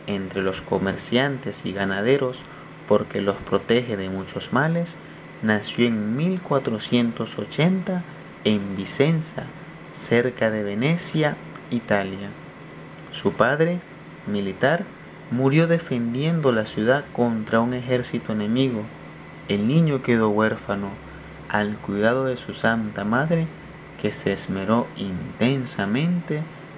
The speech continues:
por formarlo muy bien. Estudió en la Universidad de Padua, donde obtuvo dos doctorados,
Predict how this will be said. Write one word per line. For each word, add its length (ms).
por 220
formarlo 720
muy 320
bien. 260
Estudió 520
en 80
la 60
Universidad 600
de 120
Padua, 480
donde 500
obtuvo 640
dos 160
doctorados, 800